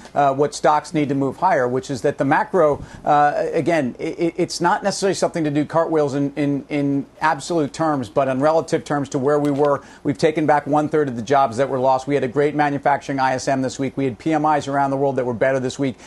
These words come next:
We had housing starts numbers that were better. Uh, bonds should be, uh, ultimately in a case slightly selling off here, except for the fact that you do have a Federal Reserve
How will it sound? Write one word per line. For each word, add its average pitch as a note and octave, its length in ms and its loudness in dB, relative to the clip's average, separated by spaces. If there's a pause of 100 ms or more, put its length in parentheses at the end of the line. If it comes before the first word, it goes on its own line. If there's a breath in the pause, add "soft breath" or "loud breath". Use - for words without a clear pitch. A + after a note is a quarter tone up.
(100)
We C#3+ 80 2
had B2 60 -2
housing C#3+ 300 0
starts D3 320 -2
numbers C#3 300 -2
that C#3 100 0
were C3+ 100 -4
better. C3+ 360 2 (220 loud breath)
Uh, C#3+ 180 2 (220)
bonds F#3+ 380 2 (100)
should G#3 360 2
be, F3 300 2 (100)
uh, E3+ 220 2
ultimately F#3 400 2
in E3+ 80 0
a D#3+ 60 0
case E3 280 0
slightly F#3 520 0
selling D3+ 340 0
off F#3 240 2
here, C#3+ 180 2
except E3 300 -2
for E3+ 60 -2
the D3+ 80 0
fact D#3 300 0
that D#3 100 -4
you D#3 100 0
do F#3 240 0
have E3+ 200 0
a C#3+ 40 0
Federal D#3+ 320 0
Reserve D3+ 500 0